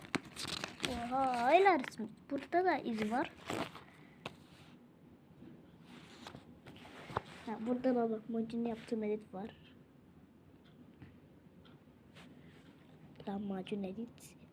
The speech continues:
Lahmacun destekleyenler Filistin, kalp. Lahmacun profili burada.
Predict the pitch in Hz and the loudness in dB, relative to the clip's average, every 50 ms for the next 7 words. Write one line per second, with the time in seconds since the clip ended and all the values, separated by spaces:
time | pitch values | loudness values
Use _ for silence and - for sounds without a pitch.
0 | - 233 214 202 202 - 208 196 196 196 202 208 208 208 202 - - - 196 - | 0 0 0 0 0 -4 -4 -4 -4 -4 -4 -6 -6 -6 -8 -8 -8 -8 -8 -6
1 | - 202 196 185 185 196 196 202 - - - 240 226 220 220 214 - - - - | -4 -2 -2 0 0 0 -2 -2 -4 -4 0 0 2 2 2 0 0 -4 -14 -8
2 | - 214 208 220 214 - - - - 214 202 202 214 - - - - - - - | -2 -2 0 0 -2 -6 -10 -10 -4 -2 0 0 -2 -4 -8 -14 -14 -16 -18 -18
3 | - - - - - - - - - - - - - 220 202 196 208 220 208 220 | -20 -20 -20 -20 -20 -20 -18 -18 -18 -18 -14 -6 0 2 2 2 2 2 4 4
4 | 220 226 247 247 247 - - 208 190 196 - 196 180 185 190 202 196 190 190 - | 4 4 4 4 4 4 4 2 2 2 0 -2 -4 -4 -4 -4 -4 -4 -2 2
5 | 220 240 262 269 | 2 2 2 2